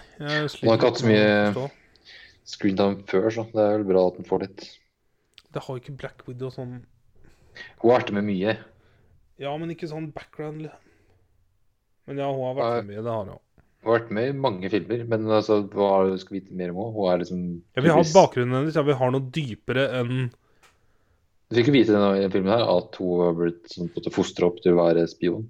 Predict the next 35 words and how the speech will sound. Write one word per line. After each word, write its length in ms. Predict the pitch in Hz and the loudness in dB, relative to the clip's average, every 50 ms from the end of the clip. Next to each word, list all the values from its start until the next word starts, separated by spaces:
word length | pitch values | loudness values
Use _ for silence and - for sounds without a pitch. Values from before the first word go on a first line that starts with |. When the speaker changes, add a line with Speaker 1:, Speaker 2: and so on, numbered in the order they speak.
| - _ _ | -16 _ _
Speaker 1:
Ja, 60 | 120 | -6
men 100 | 120 143 | -4 -2
det 60 | 170 190 | -2 -2
visste 180 | 180 - - 117 | -2 -2 -4 -4
jo 80 | 110 | -2
fra 120 | 107 113 107 | -2 -4 -4
før, 80 | 107 101 | -4 -4
ja. 140 | 101 107 - - - _ _ _ _ _ _ _ _ _ | -4 -6 -8 -8 -12 _ _ _ _ _ _ _ _ _
Speaker 2:
Ja, 140 | - 147 165 160 160 - - | 2 2 2 2 0 -2 0
hva 140 | 135 127 123 | 2 4 4
er 80 | 123 120 | 4 4
det 60 | 120 | 2
mer 140 | 110 104 101 | 0 2 2
da? 80 | 117 139 | 2 2
Det 120 | 127 123 117 | 2 2 2
har 140 | 113 107 107 | 2 2 0
ikke 100 | - - | -2 -8
så 80 | - 131 | -8 -4
mye 220 | 123 120 117 110 | -2 0 0 0
sjel 560 | 113 - - - - - - 101 90 92 87 92 | -2 -6 -8 -8 -8 -2 0 2 2 2 4 4
igjen 240 | 92 92 92 90 | 2 2 2 2
da, 140 | 98 117 123 120 - - - _ | 0 -2 -2 -4 -8 -18 -12 _
annet 220 | - 95 180 - - | -6 -6 -6 -4 -4
enn 60 | 92 90 | -4 -2
å 60 | 82 | -2
bli 280 | 85 87 85 85 87 85 87 - | -2 -2 -2 -2 -4 -4 -6 -2
hjernevasket 560 | 87 90 87 85 82 85 85 - - - 95 92 | 0 0 0 0 0 -4 -4 -6 -6 -4 -2 0
av 160 | 87 85 85 | 0 0 2
russere. 400 | 85 85 85 - - - 123 123 - - - _ _ _ - - - - - _ _ _ _ _ _ _ _ _ _ _ _ _ _ _ _ _ - - - - - - - - - - - - - - - - - | 2 2 0 0 0 -2 -4 -4 -6 -10 -20 _ _ _ -20 -20 -20 -20 -20 _ _ _ _ _ _ _ _ _ _ _ _ _ _ _ _ _ -20 -16 -14 -14 -12 -8 -8 -8 -8 -10 -12 -14 -16 -16 -18 -12 -6
Speaker 1:
Jeg 80 | - | -2
vil 80 | 127 127 | 0 2
ha 60 | 127 | 2
en 80 | 131 131 | 2 2
egen 160 | 123 123 113 | 0 0 0
film. 220 | - 131 123 127 | 0 -2 -2 -2